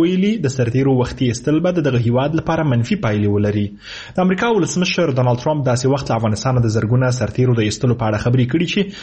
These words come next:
له یوې خوا د افغان دولت او طالبانو د سولې خبرې ټکنۍ روانې دي او له بلې خوا هم د امنیتي وضعې د خرابېدو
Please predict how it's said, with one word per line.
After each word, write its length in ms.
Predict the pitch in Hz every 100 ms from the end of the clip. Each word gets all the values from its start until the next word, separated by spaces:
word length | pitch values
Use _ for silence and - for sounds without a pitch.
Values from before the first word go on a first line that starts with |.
| - -
له 80 | 180
یوې 260 | 185 208 180
خوا 140 | 107 107
د 80 |
افغان 380 | 107 107 117 120
دولت 300 | 117 123 135
او 60 | 139
طالبانو 480 | 139 117 120 127 123
د 80 |
سولې 400 | 113 - 156 131
خبرې 360 | 117 110 127 110 104
ټکنۍ 280 | 107 123 175
روانې 320 | 196 202 208
دي 160 | 226 226 - - -
او 140 | 120
له 120 | 127 151
بلې 160 | 214
خوا 180 | 202 185 190
هم 140 | 214
د 60 | 175
امنیتي 420 | 127 117 113 180
وضعې 260 | 175 160 160
د 20 |
خرابېدو 480 | 131 113 110 107